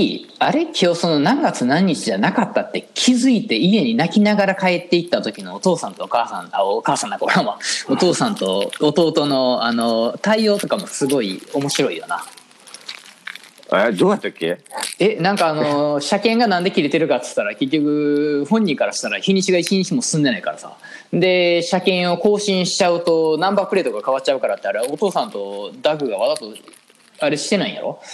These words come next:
Speaker 1: 更新してなくて警察に、いやいやいや。
Speaker 2: おー、それはアメリカ独特の文化やな。ナンバープレート変わっちゃうんや、車検。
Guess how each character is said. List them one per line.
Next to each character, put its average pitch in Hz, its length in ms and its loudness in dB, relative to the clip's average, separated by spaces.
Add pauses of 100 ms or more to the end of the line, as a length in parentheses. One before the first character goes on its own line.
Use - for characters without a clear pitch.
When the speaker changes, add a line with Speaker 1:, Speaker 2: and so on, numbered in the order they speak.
(220)
Speaker 1:
更 180 160 2
新 175 180 0
し - 80 -4
て 190 80 2
な 185 120 0
く - 60 -10
て 202 160 2
警 147 140 2
察 135 220 -2
に、 123 80 2
い - 20 4
や 143 140 4
い - 80 2
や - 100 2
い 113 40 -2
や。 110 80 -2
Speaker 2:
お - 20 0
ー、 - 20 0
そ 220 60 2
れ 233 80 2
は 226 260 0
ア 214 60 2
メ 220 100 0
リ 220 80 0
カ 202 120 0
独 196 220 -4
特 208 220 -2
の 196 140 0
文 185 200 0
化 117 220 0
や - 0 -
な。 110 140 0
ナ 160 160 0
ン 220 80 -6
バ - 80 0
ー - 20 -10
プ 220 80 -4
レ 208 60 2
ー 147 40 -4
ト 135 100 -2
変 220 120 -2
わ 233 60 0
っ 226 100 -6
ち 208 100 -2
ゃ 208 60 4
う 190 100 0
ん 147 60 0
や、 117 80 -4
車 131 140 -10
検。 123 260 -4